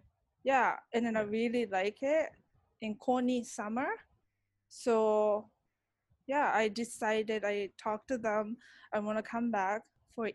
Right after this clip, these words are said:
Speaker 1: year, and then, uh, yeah, <laughs> that's how it
Speaker 2: Hmm.
Speaker 1: happened. And came,
Speaker 2: Yeah.
Speaker 1: came back after graduating high school,
Speaker 2: Wow.
Speaker 1: and,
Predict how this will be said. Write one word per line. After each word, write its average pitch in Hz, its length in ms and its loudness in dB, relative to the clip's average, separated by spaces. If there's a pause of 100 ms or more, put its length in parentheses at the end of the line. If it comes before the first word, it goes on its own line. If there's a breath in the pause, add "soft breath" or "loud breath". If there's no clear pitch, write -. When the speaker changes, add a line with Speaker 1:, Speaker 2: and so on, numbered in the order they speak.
Speaker 1:
year, 208 500 -4 (480)
and 208 140 -6
then, 202 360 -8 (920)
uh, - 80 -12 (540)
yeah, 214 280 -4 (240)
<laughs> - 580 -6
that's - 220 6
how 277 180 6
it 294 160 6
Speaker 2:
Hmm. - 60 -10
Speaker 1:
happened. 214 460 -6 (140)
And 233 160 -8
came, 208 80 -2
Speaker 2:
Yeah. 95 280 0 (720)
Speaker 1:
came 254 160 -4
back 240 200 -2
after 220 280 -4
graduating 196 460 -6
high 185 160 -8
school, 302 540 -6 (240)
Speaker 2:
Wow. 208 400 -2
Speaker 1:
and, 202 120 -20